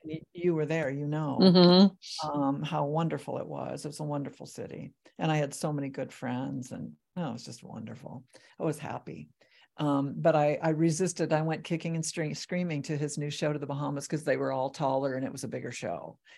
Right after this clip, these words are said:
Speaker 1: And he wanted his tallest dancers there because he had just hired Pearl Ho,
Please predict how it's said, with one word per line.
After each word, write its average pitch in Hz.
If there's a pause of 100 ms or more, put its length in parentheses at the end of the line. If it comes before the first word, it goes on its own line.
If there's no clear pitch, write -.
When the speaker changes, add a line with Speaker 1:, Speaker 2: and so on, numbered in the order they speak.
Speaker 1:
And 180
he 165
wanted 156
his 143
tallest 139
dancers 147
there 135
because 151
he 160
had 143
just 202 (280)
hired 165
Pearl 165
Ho, 151